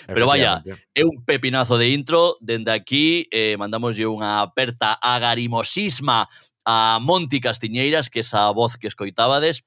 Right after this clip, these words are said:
Speaker 1: potentísima, Así que dende aquí unha aperta, terémolo, terémolo no podcast.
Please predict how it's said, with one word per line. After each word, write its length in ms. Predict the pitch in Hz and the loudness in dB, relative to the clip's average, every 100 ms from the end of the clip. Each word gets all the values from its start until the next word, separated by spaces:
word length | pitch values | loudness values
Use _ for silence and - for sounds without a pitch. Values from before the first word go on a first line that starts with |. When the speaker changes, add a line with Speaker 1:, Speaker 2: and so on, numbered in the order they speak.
| - | -6
Speaker 1:
potentísima, 880 | 110 107 107 101 151 139 175 208 233 - - - - | -4 -4 -6 -6 -4 -2 0 0 -2 -8 -20 -16 -12
Así 240 | 101 98 | -10 -8
que 80 | 98 | -8
dende 160 | 98 98 | -8 -6
aquí 160 | 113 | -2
unha 80 | 120 | -2
aperta, 480 | 113 131 131 160 - - | 0 -2 0 -2 -2 0
terémolo, 800 | 113 127 120 113 104 101 101 107 | 2 4 4 4 4 4 2 0
terémolo 320 | 110 113 104 | -2 -2 -4
no 160 | 101 | -4
podcast. 480 | 123 120 143 143 120 | -2 -2 -2 -2 -4